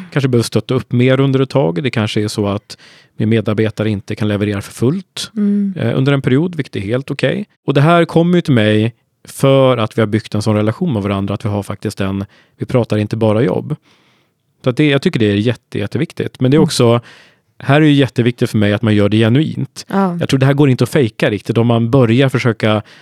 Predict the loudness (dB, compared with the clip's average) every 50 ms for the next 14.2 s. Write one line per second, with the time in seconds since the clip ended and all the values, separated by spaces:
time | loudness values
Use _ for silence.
0 | -20 _ _ -6 -2 -2 0 2 2 0 2 2 2 0 0 0 -2 -2 0 -2
1 | -2 -2 -2 -2 -2 -2 -2 -2 -2 -2 -2 0 -2 -2 -4 -4 -4 -2 -2 -2
2 | -4 -4 -6 -4 -6 -6 -4 -2 -4 -4 -2 -2 0 0 2 2 2 2 0 -2
3 | -8 -8 -8 -6 -6 -6 -6 -2 0 0 2 2 0 -2 -4 -2 0 0 2 2
4 | 4 4 4 4 2 2 2 0 0 0 0 0 0 0 0 0 -4 -4 -2 -2
5 | -4 -2 -4 -6 -6 -6 -4 -4 -2 -2 -2 -4 -4 -4 -2 -2 -2 -2 -4 -4
6 | -2 -2 -4 -4 -4 -6 -6 -6 -6 -8 -14 -20 _ _ -6 -4 -4 -4 -4 -4
7 | -4 -2 0 0 0 0 0 -2 -2 -2 -2 -4 -4 -6 -8 -10 -12 _ -2 0
8 | 0 0 -2 -4 _ _ _ -20 _ _ _ _ _ _ _ _ _ _ _ _
9 | -10 -6 -2 0 0 2 2 2 2 2 2 0 0 -2 -2 _ -6 -4 -2 -4
10 | -4 -2 -2 -2 -2 -4 -4 -6 -10 _ _ _ _ _ _ -6 -2 0 0 0
11 | 0 0 -2 -8 -12 -6 -2 -2 -2 -2 -2 -4 -6 -4 -4 -2 -2 -4 -2 -2
12 | -4 -2 -2 -4 -4 -4 -6 -4 -4 -4 -4 -2 -4 -4 -4 -4 -4 -4 -4 -4
13 | -4 -2 -2 -2 -2 -2 -8 -10 -6 -4 -4 -2 -4 -4 -4 -4 -4 -4 -4 -4
14 | -4 -4 -4 -4